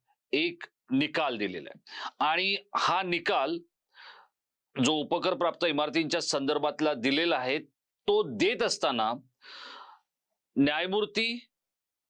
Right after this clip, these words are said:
काहीतरी एका विशिष्ट दट्ट्या देण्याच्याच हिशोबात म्हाडाच्या या सगळ्या निर्णयाकडे बघत होते का, असा प्रश्न पडावा, इतका हा निर्णय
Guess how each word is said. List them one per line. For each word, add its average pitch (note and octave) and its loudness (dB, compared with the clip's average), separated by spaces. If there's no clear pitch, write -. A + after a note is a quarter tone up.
काहीतरी G3 0
एका F3+ -2
विशिष्ट - 0
दट्ट्या D#3+ 0
देण्याच्याच E3 -2
हिशोबात F3 2
म्हाडाच्या E3 0
या D#3+ 0
सगळ्या D#3 0
निर्णयाकडे D#3+ 0
बघत D#3 2
होते F3 0
का, F3 -2
असा F#3+ 2
प्रश्न G3+ 0
पडावा, D3 2
इतका A3 -2
हा F#3+ 0
निर्णय E3+ 2